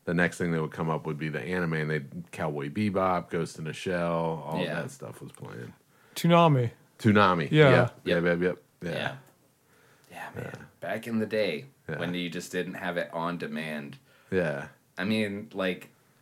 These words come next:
Speaker 2: I don't remember, but, I mean, I know that this exists, that at some point, like, the station would just go static.
Speaker 1: Mm.
Speaker 2: Like, it, like, when did that stop?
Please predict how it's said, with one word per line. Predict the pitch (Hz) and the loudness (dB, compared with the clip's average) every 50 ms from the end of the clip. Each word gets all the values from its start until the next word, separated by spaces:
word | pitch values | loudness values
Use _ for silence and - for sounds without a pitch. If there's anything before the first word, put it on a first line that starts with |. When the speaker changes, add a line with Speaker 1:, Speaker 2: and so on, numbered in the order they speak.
| _ _ _ _ _ - | _ _ _ _ _ 0
Speaker 2:
I | 104 117 131 147 | 2 2 2 2
don't | 143 131 120 120 135 139 - - | 0 0 0 0 0 0 -2 -4
remember, | 110 107 95 90 92 87 87 85 82 82 82 80 78 80 - - | -4 -2 -2 -2 -2 -4 -4 -2 -2 -2 -2 -2 -4 -8 -6 -4
but, | 90 90 | -2 -2
I | 92 92 | 0 0
mean, | 95 98 95 | 0 0 0
I | 95 95 98 | 0 -2 -2
know | 101 104 104 110 | -2 0 0 0
that | 104 95 95 92 - | 0 -2 -4 -6 -6
this | 92 90 - | -6 -8 -8
exists, | 90 78 76 78 82 87 85 82 - - - | -8 -12 -10 -6 -4 -2 -2 -4 -6 -10 -10
that | 80 80 78 76 73 - - _ _ _ _ _ - | -6 -4 -4 -4 -4 -6 -10 _ _ _ _ _ -4
at | 87 87 - - - | -4 -4 -4 -6 -12
some | - - 113 107 113 | -8 -4 -4 -2 -2
point, | 113 - 117 107 101 92 82 73 - _ _ _ _ _ _ _ _ _ _ - - - | -2 -2 -2 -2 -2 -2 -4 -6 -10 _ _ _ _ _ _ _ _ _ _ -14 -8 -4
like, | 95 85 - - - - _ _ _ - | -4 -4 -6 -8 -14 -20 _ _ _ -8
the | - 92 | -6 -4
station | - - 110 135 135 135 147 117 | -2 0 0 0 0 2 2 2
would | 107 92 - | 2 2 0
just | - - - - | 0 -2 -4 -2
go | - 92 87 85 80 76 76 76 - _ _ _ - | 0 2 2 2 2 -2 -6 -10 -14 _ _ _ -8
static. | - - - - 104 98 107 - - - 101 | -6 -6 -4 -4 -4 -4 -4 -4 -4 -6 -6
Speaker 1:
Mm. | 98 98 98 95 98 98 98 95 95 | -6 -4 -4 -4 -4 -4 -4 -2 0
Speaker 2:
Like, | 95 95 95 104 | 2 2 4 4
it, | 110 110 110 113 | 4 4 2 4
like, | 117 113 110 107 101 101 - - | 4 6 6 6 4 2 -4 -8
when | - 95 98 123 139 175 | -6 -2 0 0 2 2
did | 160 143 - 85 | 2 2 2 2
that | 95 107 123 123 - | 2 2 2 0 -2
stop? | - - - - - 87 80 73 71 | -4 -8 -8 -6 -4 -2 -2 -2 -2